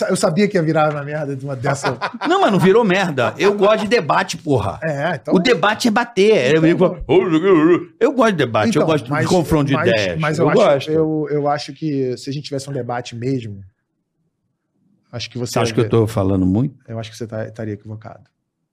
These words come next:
Speaker 1: Eu acho
Speaker 2: Mas
Speaker 1: que você tá equivocado.
Speaker 2: eu tô equivocado?
Speaker 1: Acho.
Speaker 2: Eu acho que você tá equivocado.
Speaker 1: Tudo certo.
Speaker 2: É isso.
Speaker 1: Democracia.
Speaker 2: Boa.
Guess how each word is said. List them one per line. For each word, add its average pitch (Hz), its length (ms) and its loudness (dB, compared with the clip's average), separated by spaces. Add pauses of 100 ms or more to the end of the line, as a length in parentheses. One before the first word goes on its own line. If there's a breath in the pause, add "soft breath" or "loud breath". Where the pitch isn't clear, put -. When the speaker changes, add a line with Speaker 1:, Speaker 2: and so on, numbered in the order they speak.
(460)
Speaker 1:
Eu - 80 -14
acho 98 60 0
Speaker 2:
Mas 113 100 2
Speaker 1:
que 110 60 -8
você 110 40 -12
tá 110 80 -12
equivocado. - 500 -18
Speaker 2:
eu 139 160 4
tô 135 120 -2
equivocado? 110 640 -2
Speaker 1:
Acho. 107 320 -6
Speaker 2:
Eu 185 140 6
acho 127 120 4
que - 40 -8
você 131 60 -2
tá 123 120 0
equivocado. 143 560 0
Speaker 1:
Tudo - 60 -2
certo. - 480 -12 (220)
Speaker 2:
É 190 80 4
isso. - 440 0 (120)
Speaker 1:
Democracia. 131 640 -12 (280)
Speaker 2:
Boa. 165 360 -4